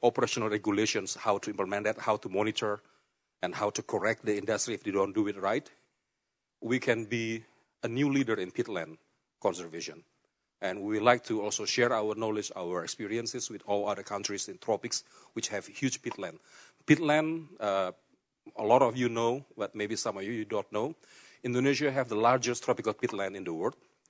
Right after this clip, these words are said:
fifteen million hectares. Fifteen million, I think, is about five times than Belgium. That's our size of our peatland. Yes, half of it already destroyed,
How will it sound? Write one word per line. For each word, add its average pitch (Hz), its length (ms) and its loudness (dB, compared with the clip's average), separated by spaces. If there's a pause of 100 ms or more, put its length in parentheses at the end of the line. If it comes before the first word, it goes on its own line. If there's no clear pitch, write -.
(480)
fifteen 139 460 2
million 113 240 0
hectares. - 480 -4
Fifteen 156 340 4
million, 139 280 2
I 110 80 -4
think, 113 180 -6
is - 160 -4
about - 300 2 (560)
five 117 340 0
times 117 320 -6
than 87 320 -4 (380)
Belgium. 95 500 -6 (460)
That's 110 160 2
our 98 180 0 (280)
size - 300 0
of 98 120 -6
our 87 60 -8
peatland. 95 440 -6 (460)
Yes, 156 380 8
half 143 280 6
of 120 140 4
it 131 120 2
already 101 300 0
destroyed, 85 460 -6